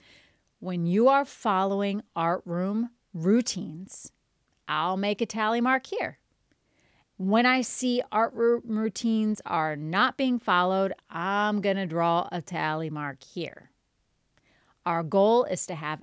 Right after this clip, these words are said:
a happy day with more tally marks under the happy face. So let's give it a shot." And then I only refer to the happy, sad board when I see behaviors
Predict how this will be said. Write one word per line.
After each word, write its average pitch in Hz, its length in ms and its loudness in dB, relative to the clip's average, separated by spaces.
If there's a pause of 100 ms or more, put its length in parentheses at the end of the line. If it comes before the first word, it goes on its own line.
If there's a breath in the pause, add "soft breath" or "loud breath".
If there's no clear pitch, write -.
a 185 60 -6
happy 294 260 2
day 156 340 -4 (340)
with 190 240 -4
more 175 340 -2
tally 160 360 -6
marks 175 320 -4
under 160 180 -4
the 170 80 -4
happy 185 260 -4
face. 311 380 -4 (100)
So 190 440 -2
let's 220 260 -2
give 247 140 2
it 240 60 -4
a 294 40 2
shot." - 360 -2 (960)
And 175 300 -2
then 196 420 2 (360 loud breath)
I 185 180 0
only 285 280 0
refer 262 360 -2
to 247 60 0
the 233 100 -2
happy, 233 520 -2
sad 214 500 -2
board 254 360 2
when 214 140 -2
I 185 100 -4
see 202 240 -6
behaviors 220 720 -2